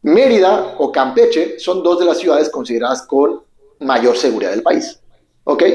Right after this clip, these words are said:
El estereo-, el estereotipo o el arquetipo o el perfil del,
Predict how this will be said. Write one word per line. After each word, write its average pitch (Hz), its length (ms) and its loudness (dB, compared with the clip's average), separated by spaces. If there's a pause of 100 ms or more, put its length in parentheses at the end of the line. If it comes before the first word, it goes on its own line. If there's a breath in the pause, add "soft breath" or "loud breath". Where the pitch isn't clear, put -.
(720 loud breath)
El 190 300 4
estereo-, 202 580 0
el 156 80 2
estereotipo 175 500 0
o 170 80 4
el 131 60 0
arquetipo 143 600 -4
o 127 120 0
el 123 120 -2
perfil 165 440 -2
del, - 260 0